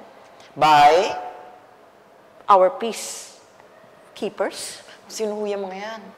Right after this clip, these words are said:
Speaker 1: Yung ating mga pulis. Hi, mga pulis.
Speaker 2: Yung ating military.
Speaker 1: Yung ating military. Hi, sundalo. At tayo-tayo, we have a right to keep each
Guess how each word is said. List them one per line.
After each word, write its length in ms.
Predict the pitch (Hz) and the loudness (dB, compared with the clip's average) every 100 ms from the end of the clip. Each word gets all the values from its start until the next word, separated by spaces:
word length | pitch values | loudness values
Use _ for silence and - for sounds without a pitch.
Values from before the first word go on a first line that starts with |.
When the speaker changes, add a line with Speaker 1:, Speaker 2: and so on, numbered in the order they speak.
| - - - | -20 -20 -20
Speaker 1:
Yung 80 | - 180 | -16 -16
ating 160 | 196 | -14
mga 180 | 196 202 208 | -16 -16 -12
pulis. 640 | 254 311 320 240 254 - | -8 -6 -6 -6 -10 -14
Hi, 240 | 214 247 254 | -16 -14 -12
mga 200 | 196 190 | -12 -12
pulis. 800 | 175 170 175 208 294 294 - - - | -12 -10 -10 -8 -10 -10 -16 -16 -10
Speaker 2:
Yung 140 | 185 | -4
ating 340 | 160 - 160 160 | -4 -4 -10 -10
military. 560 | 165 - 208 285 262 285 - | -8 -2 -2 -2 -6 -12 -14
Speaker 1:
Yung 100 | 165 | -8
ating 320 | 151 156 160 156 | -6 -6 -6 -6
military. 640 | 151 147 190 240 208 202 196 - - | -6 -4 -6 -6 -8 -12 -14 -20 -14
Hi, 240 | 208 254 277 | -10 -8 -8
sundalo. 880 | 214 175 160 160 151 147 156 214 285 - - - _ _ - - - - - | -8 -2 -2 -2 -4 -6 -6 -8 -16 -20 -20 -20 _ _ -20 -20 -20 -8 -4
At 320 | 220 - - - - | -4 -6 -20 -20 -12
tayo-tayo, 880 | - 208 220 220 220 180 170 175 165 | 0 4 4 4 4 2 4 2 0
we 160 | 185 226 | -2 -4
have 160 | 233 | -4
a 80 | 240 | -4
right 460 | 214 220 240 247 - - | 0 2 4 2 0 -6
to 80 | 220 | -12
keep 240 | - 254 - | -8 -10 -10
each 240 | 214 - | -10 -10